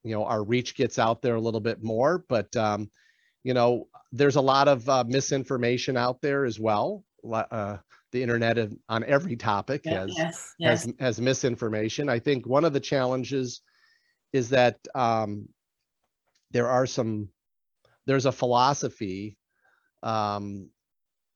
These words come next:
Speaker 1: that's out there that it sounds very appealing, is, you know, make the lowest payment possible,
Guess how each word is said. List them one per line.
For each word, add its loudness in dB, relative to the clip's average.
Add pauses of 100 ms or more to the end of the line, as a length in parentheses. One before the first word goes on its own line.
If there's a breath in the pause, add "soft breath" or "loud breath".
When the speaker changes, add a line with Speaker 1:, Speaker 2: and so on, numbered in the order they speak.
(720)
Speaker 1:
that's -4
out 0
there 0
that -2
it -2
sounds -2
very 0
appealing, -2
is, -6 (360)
you -4
know, -2 (220)
make 2
the 0
lowest 4
payment -2
possible, -2